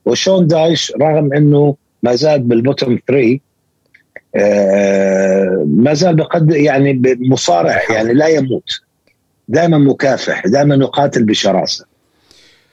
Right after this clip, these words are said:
Speaker 2: أخيرا أنا بدي أختم من توتنهام وبدي أختم من كونتي. بدي أحكي شوي على كونتي. آه، ما بعرف إذا أنت بدك تعلق على الكلام اللي أنا أحكيه ولا لا.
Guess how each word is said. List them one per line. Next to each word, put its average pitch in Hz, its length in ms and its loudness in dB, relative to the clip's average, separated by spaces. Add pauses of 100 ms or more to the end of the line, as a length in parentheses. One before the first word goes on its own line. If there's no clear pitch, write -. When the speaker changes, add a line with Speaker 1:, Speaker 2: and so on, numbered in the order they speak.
(260)
Speaker 2:
أخيرا 143 400 -6 (320)
أنا 135 140 -4
بدي 113 200 -8
أختم 120 260 -6
من 107 160 -6
توتنهام 147 520 -6 (160)
وبدي 117 260 -8
أختم 113 240 -10
من 104 120 -8
كونتي. 92 360 -12 (220)
بدي 110 240 -8
أحكي - 200 -10
شوي 113 200 -8
على 92 140 -8
كونتي. 131 400 -12 (280)
آه، 98 340 -10
ما 110 180 -12
بعرف 98 220 -8
إذا 90 160 -16
أنت 101 160 -14
بدك 90 320 -14
تعلق 95 360 -12
على 90 140 -12
الكلام 95 260 -14
اللي 82 140 -14
أنا 87 80 -14
أحكيه - 280 -14
ولا 82 180 -12
لا. - 120 -16